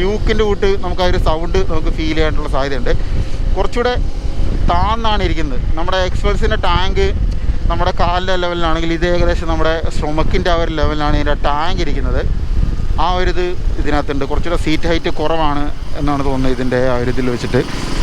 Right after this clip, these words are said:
അതിൻ്റെ സ്പെസിഫിക്കേഷൻ നോക്കുമ്പോൾ സീറ്റ് ഹൈറ്റിൻ്റെ ഒരു കുറവ് നമുക്ക് കാണിക്കുന്നുണ്ട്. ഫിഫ്ത്ത് കയറി തന്നെ നമുക്ക് ഓവർടേക്കിംഗ് ചെയ്ത് നോക്കാം. ഫിഫ്ത്ത് കയറി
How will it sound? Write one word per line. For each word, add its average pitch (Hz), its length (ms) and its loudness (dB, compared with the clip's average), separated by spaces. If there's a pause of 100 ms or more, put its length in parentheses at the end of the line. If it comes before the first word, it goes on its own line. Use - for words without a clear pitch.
(100)
അതിൻ്റെ 139 240 2
സ്പെസിഫിക്കേഷൻ 156 600 0
നോക്കുമ്പോൾ 147 360 0
സീറ്റ് 131 240 0
ഹൈറ്റിൻ്റെ 139 300 0 (100)
ഒരു 135 160 0
കുറവ് 131 300 0
നമുക്ക് 127 260 0
കാണിക്കുന്നുണ്ട്. 120 440 0 (3000)
ഫിഫ്ത്ത് - 300 0
കയറി 180 200 0
തന്നെ 180 180 0
നമുക്ക് - 160 -2 (120)
ഓവർടേക്കിംഗ് 170 680 0
ചെയ്ത് 139 180 -2
നോക്കാം. - 260 0 (1600)
ഫിഫ്ത്ത് - 240 0
കയറി 175 180 0